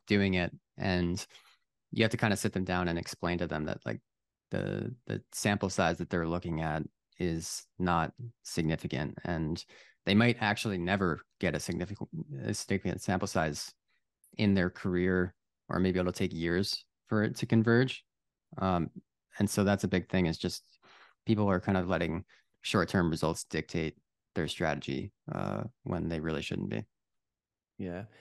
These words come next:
Speaker 2: This is a tough one for players. So what would you recommend for, let's say there's some data points, let's say it's on a river spot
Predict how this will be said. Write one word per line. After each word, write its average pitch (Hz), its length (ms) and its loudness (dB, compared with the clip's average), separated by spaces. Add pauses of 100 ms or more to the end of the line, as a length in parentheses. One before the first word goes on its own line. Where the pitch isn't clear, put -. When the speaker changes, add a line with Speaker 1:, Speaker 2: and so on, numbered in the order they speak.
(220)
Speaker 2:
This 156 100 -2
is 190 100 0
a 170 60 4
tough 135 240 0
one 143 160 4
for 131 100 0
players. 113 400 4
So 113 240 6 (200)
what 143 180 4
would 147 100 4
you 139 100 6
recommend 117 520 4
for, 110 600 6 (300)
let's 120 160 2
say 131 80 2
there's 120 120 4
some 117 120 4
data 113 200 4
points, 117 300 4
let's 110 140 0
say 117 60 2
it's 104 100 -2
on 107 60 0
a 104 60 0
river 110 240 4
spot 113 500 2